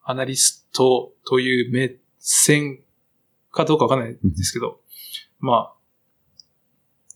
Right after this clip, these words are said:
Speaker 1: そのプレゼンを聞いてくれて、真剣に聞いてくれた時は、僕の中ではすごく嬉し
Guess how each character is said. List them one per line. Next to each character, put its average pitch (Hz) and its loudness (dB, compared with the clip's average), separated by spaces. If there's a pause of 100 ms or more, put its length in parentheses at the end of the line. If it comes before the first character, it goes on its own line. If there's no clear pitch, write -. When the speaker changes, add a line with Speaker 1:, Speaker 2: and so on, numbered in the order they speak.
(120)
Speaker 1:
そ - -6
の 113 -2
プ 131 4
レ 127 6
ゼ 127 2
ン - 6
を 123 2
聞 131 0
い 120 -2
て 123 0
く - 0
れ 120 0
て、 117 -2
真 143 2
剣 156 2
に 151 -2
聞 135 2
い 131 -8
て - -2
く 147 2
れ 139 4
た 143 -4
時 135 2
は、 127 4 (460)
僕 120 -2
の 139 0
中 139 2
で 131 6
は 120 4
す 117 0
ご 123 4
く - -10
嬉 117 2
し - -4